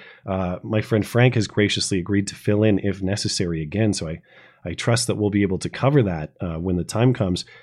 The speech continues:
But, and I plan on, on doing the show unless my baby is born on a, on a Sunday. Then I will,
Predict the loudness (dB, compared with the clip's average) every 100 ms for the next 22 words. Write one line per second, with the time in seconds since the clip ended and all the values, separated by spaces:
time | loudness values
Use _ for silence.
0 | _ _ _ 2 6 6 4 -4 _ _
1 | _ _ 4 6 4 6 8 8 8 6
2 | 4 6 6 6 8 10 10 8 6 6
3 | 8 8 6 2 _ _ _ _ 4 8
4 | 8 8 6 4 -2 -4 2 4 4 6
5 | 6 8 6 4 4 4 6 6 4 0
6 | -4 -4 -2 0 0 -2 -4 -8 -4 0
7 | 0 2 0 -4